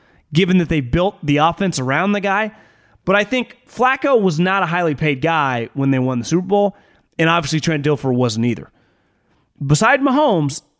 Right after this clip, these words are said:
these forty, forty-five million dollar quarterbacks have not been rattling off Super Bowls. Now, Joe Burrow, about to get paid. Josh Allen got paid.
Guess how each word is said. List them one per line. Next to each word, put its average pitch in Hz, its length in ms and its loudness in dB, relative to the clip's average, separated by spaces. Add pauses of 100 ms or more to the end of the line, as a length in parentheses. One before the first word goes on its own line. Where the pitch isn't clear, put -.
(120)
these 196 240 0
forty, 247 420 0
forty-five 220 540 -2
million 220 200 2
dollar 202 160 -2
quarterbacks 202 480 -2
have 170 200 -4
not 226 400 2
been 220 180 0
rattling 202 380 -2
off 175 160 0
Super 220 240 -2
Bowls. - 340 -14 (640)
Now, 175 140 2
Joe 175 260 2
Burrow, 247 420 0
about 185 360 -2
to 175 60 -4
get 180 160 -4
paid. 143 320 -4 (440)
Josh 214 320 2
Allen 233 360 -2 (100)
got 185 240 -2
paid. 143 360 -2